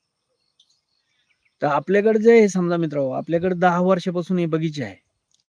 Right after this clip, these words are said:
तर आपण दरवर्षी, आता गेल्या वर्षी आपण चांगल्या भावामध्ये विकला होता,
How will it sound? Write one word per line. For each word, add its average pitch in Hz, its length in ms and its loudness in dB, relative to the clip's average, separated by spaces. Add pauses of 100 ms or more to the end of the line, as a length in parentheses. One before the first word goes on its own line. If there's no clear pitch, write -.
(1160)
तर 135 40 -4
आपण 165 440 -2
दरवर्षी, 208 480 2
आता 196 220 0
गेल्या 208 240 2
वर्षी 214 240 0
आपण 214 220 0
चांगल्या 208 260 -2
भावामध्ये 190 480 0
विकला 185 240 0
होता, 139 200 -6